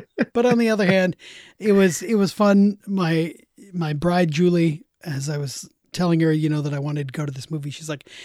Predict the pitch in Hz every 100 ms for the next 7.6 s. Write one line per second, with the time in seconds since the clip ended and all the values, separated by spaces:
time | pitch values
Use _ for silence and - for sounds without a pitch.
0 | - - 196 160 214 262 285 262 254 240
1 | 202 185 240 240 254 240 233 247 240 208
2 | 185 185 185 180 190 170 175 196 202 170
3 | 147 131 117 147 127 123 123 117 - 113
4 | 110 110 110 113 117 156 175 143 170 -
5 | 196 151 - 240 185 175 208 220 214 208
6 | 170 - 180 170 165 165 143 127 113 208
7 | 202 135 117 120 117 -